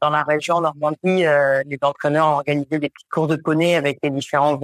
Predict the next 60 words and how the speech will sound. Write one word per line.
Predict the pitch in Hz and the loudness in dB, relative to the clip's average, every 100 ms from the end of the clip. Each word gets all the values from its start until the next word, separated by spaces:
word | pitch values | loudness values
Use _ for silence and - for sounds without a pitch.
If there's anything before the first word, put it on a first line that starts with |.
| 143 | 2
euh, | 135 131 127 | 2 2 0
enfants | 143 - 156 | -4 -4 -2
d'entraîneurs | 143 139 - 147 196 196 | -2 -2 -2 0 2 2
et | 151 139 - - - _ | 0 -2 -6 -18 -20 _
on | 160 165 | 0 2
a | 151 | 0
commencé | 170 160 147 180 | 0 0 0 -2
comme | 180 170 | -2 -2
ça | 180 190 | -2 0
vraiment | 170 165 180 | 0 2 2
avec, | 160 151 - | 2 -2 -2
on | 151 | 0
avait | 143 | 0
des | 151 | -2
poneys | - 165 160 | -2 0 2
à | |
la | 156 151 | 2 0
maison | 147 156 190 208 196 | 0 0 2 2 0
et, | 151 147 | 0 2
euh, | 143 - - - - | 0 -4 -14 -14 -4
et | 165 | 0
on | 165 | 2
les | 165 | 2
montait | 160 156 196 | 0 0 0
en | 180 | 0
course. | - 156 | -4 -4
Donc | 151 151 165 | -4 -4 -2
la | 151 | -2
passion | 151 - - 185 | -2 -2 -2 0
a | 160 | 0
tout | - 180 | -4 -12
de | - | -6
suite | 202 196 | -6 -2
été, | 180 180 170 156 | -4 0 -2 0
on | 160 160 | -2 -2
a | 165 | -4
tout | 170 | -6
de | |
suite | - 185 | -4 -2
été | 165 175 | -2 0
mordu, | 170 160 160 185 185 | 2 2 0 0 2
euh, | 156 147 143 _ _ _ _ | 2 0 -2 _ _ _ _
par | 175 | 0
les | 175 | 0
poneys | 170 170 180 185 | -2 0 0 0
et | |
par | 180 156 | 0 -2
les | 156 | -2
chevaux. | - 160 156 _ _ - | -4 -6 -6 _ _ -4
C'est | 160 | -2
un | 170 | 0
animal | 165 170 175 185 185 | 0 0 0 -2 -2
quand | 180 | -2
même | 170 | -2
qui | 175 | -6
est | |
très | - 190 | -4 -2
attachant. | 175 175 170 - 208 208 202 | -2 -2 -4 0 2 2 2
Nous, | 185 180 | -2 -4
ça, | 185 185 165 | -4 -2 -2